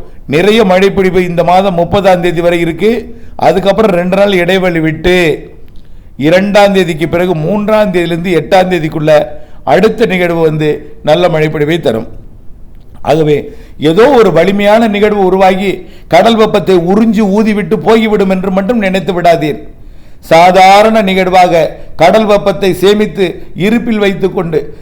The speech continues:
ஜனவரி வரை நிகழ்வுகளை உருவாக்கும் வகையில கடல் நீரோட்டமும்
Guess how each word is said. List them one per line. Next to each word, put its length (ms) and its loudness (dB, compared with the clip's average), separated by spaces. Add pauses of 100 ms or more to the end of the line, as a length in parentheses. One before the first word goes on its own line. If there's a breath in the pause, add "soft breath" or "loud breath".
(140 loud breath)
ஜனவரி 500 2
வரை 240 2
நிகழ்வுகளை 600 0
உருவாக்கும் 600 0
வகையில 520 2 (420 loud breath)
கடல் 300 2
நீரோட்டமும் 720 0